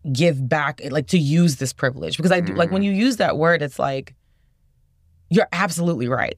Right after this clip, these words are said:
Speaker 1: Like,
Speaker 2: Mm-hmm.
Speaker 1: I absolutely live a privileged lifestyle. I think
Speaker 2: Mm-hmm.
Speaker 1: we all do to some extent. And
Speaker 2: I mean, look, if we compare the way you and I live to the way people lived five hundred years ago, we have more information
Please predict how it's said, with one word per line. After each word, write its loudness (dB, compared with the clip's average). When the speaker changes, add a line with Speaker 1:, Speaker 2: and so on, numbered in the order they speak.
Speaker 1:
Like, 0
Speaker 2:
Mm-hmm. -6
Speaker 1:
I 0
absolutely -2
live -2
a -2
privileged -4
lifestyle. -4
I -2
think 0
Speaker 2:
Mm-hmm. -2
Speaker 1:
we 2
all 4
do -2
to -8
some -4
extent. -4
And 0
Speaker 2:
I -4
mean, -4
look, -10
if -14
we -6
compare -2
the -8
way -2
you -4
and -6
I -4
live -6
to -6
the -2
way -2
people -4
lived -4
five -6
hundred -6
years -6
ago, -4
we 0
have 2
more -2
information -4